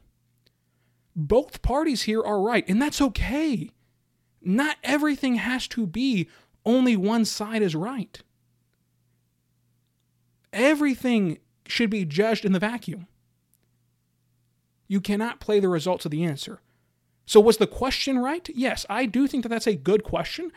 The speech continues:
I think that that's a legitimate question, a fair question, and a smart question.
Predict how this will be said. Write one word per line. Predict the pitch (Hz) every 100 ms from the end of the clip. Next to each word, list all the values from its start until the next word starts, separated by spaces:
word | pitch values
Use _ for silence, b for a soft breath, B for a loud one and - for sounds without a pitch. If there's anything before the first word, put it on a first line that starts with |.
| b b
I | 202
think | 233
that | 220
that's | 220 -
a | 208
legitimate | 170 143 165 220
question, | - - - 285 311 b b b
a | 190
fair | - 208 220
question, | 202 190 - 269
and | 277
a |
smart | - 285 277
question. | 180 147 - -